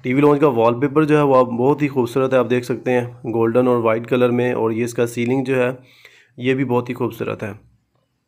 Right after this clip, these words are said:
अल रहमान गार्डन लाहौर में ये घर आपको दिखाया जा रहा है, पाँच मरले का, पाँच बेडरूम के साथ। ये इसका तीसरा बेडरूम इस घर का। टाइल जो है वो बच्ची-, बड़ी अच्छी क्वालिटी की, अ, ट्रिपल ए ग्रेड की लगी हुई हैं, आप देख सकते हैं।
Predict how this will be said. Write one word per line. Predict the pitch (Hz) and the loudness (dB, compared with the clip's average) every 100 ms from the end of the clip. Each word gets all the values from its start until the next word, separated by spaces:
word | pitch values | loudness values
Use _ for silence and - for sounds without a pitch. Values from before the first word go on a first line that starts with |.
| _ _ _ _ _ _ - | _ _ _ _ _ _ -8
अल | 123 | -2
रहमान | 131 127 123 147 | -2 2 4 6
गार्डन | 151 143 139 | 6 6 6
लाहौर | 147 127 117 120 | 4 4 4 4
में | 143 143 | 6 4
ये | 139 | 4
घर | 123 117 | 4 4
आपको | 120 117 | 2 2
दिखाया | 123 120 110 | 0 0 0
जा | 110 113 | 2 2
रहा | 110 117 | 2 0
है, | |
पाँच | 127 117 120 123 | 0 2 2 2
मरले | 120 113 | 2 2
का, | 113 | 0
पाँच | 131 120 113 117 | 0 0 0 2
बेडरूम | 113 113 123 127 | 0 0 0 0
के | |
साथ। | 131 127 131 131 - _ _ - _ _ - - _ | 0 0 0 -2 -20 _ _ -20 _ _ -20 -20 _
ये | 117 | -2
इसका | 123 123 | 0 2
तीसरा | 123 131 151 | 0 0 0
बेडरूम | 147 143 139 143 | 2 2 2 0
इस | 139 | 2
घर | 139 123 | 2 2
का। | 127 135 135 - _ _ - | 2 0 -2 -16 _ _ -20
टाइल | 135 127 123 156 | -4 0 2 4
जो | 160 160 | 4 4
है | 151 | 4
वो | 147 | 4
बच्ची-, | 143 139 - 135 | 2 0 0 -2
बड़ी | 135 135 | 0 0
अच्छी | 131 160 | -2 -2
क्वालिटी | 156 135 135 139 | 2 2 2 -2
की, | 143 147 143 | 0 0 0
अ, | 131 123 | 0 -2
ट्रिपल | 120 131 147 143 | 0 -2 2 2
ए | 139 | 2
ग्रेड | 135 127 | 2 0
की | 135 | -2
लगी | 123 123 120 | 0 -2 0
हुई | 135 127 | 0 2
हैं, | 123 | 2
आप | |
देख | 113 120 | 2 -2
सकते | 120 127 - | -2 -6 -2
हैं। | 127 123 | 0 0